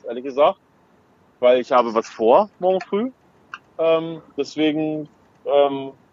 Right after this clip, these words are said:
habe ich gesagt, "Nein." Und dann fiel mir ein, "Daniel, pass mal auf, ich bespreche mal kurz was mit meiner Frau. Äh, ich melde mich gleich." Sagt er, "Okay." Dann habe ich meine Frau gefragt, weil, ähm,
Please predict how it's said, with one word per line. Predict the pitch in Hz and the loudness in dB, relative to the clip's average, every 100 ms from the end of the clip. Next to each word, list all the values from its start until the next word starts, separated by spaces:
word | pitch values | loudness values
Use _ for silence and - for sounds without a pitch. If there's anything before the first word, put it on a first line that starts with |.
| _ _ _ _ - | _ _ _ _ -2
habe | 143 | 0
ich | |
gesagt, | 143 151 | 2 2
"Nein." | 143 131 110 101 | 4 4 2 -2
Und | 101 | -10
dann | 113 | -10
fiel | 113 156 | -6 -4
mir | 151 | -2
ein, | 135 147 | -2 2
"Daniel, | 139 175 208 | 4 4 2
pass | 202 143 | 0 0
mal | 143 | 4
auf, | 175 226 - _ - - - _ - | 4 4 -2 _ -20 -20 -20 _ -4
ich | 147 | -4
bespreche | 143 - 185 | -4 -2 0
mal | 190 | 2
kurz | 185 160 | 2 0
was | 156 | -2
mit | 160 | -2
meiner | 143 131 | 0 0
Frau. | - 120 185 285 _ - _ _ _ - - _ _ _ _ - | 0 2 2 0 _ -20 _ _ _ -20 -20 _ _ _ _ 0
Äh, | 156 165 170 175 170 _ _ - | 4 4 2 -4 -12 _ _ -12
ich | 165 | -4
melde | 165 156 123 | 0 0 -2
mich | 104 | -10
gleich." | 104 92 92 - | -8 -8 -8 -18
Sagt | _ 113 - | _ -6 -4
er, | 107 110 | -4 -4
"Okay." | - 165 240 277 _ _ _ - | 0 2 2 0 _ _ _ -2
Dann | 139 | 0
habe | 147 | 0
ich | |
meine | 143 147 | -2 -6
Frau | 139 151 202 | -2 2 4
gefragt, | 220 - 220 226 - - | 2 2 4 4 0 -2
weil, | 151 139 135 135 | 2 2 0 -2
ähm, | 127 123 117 | -2 -2 -4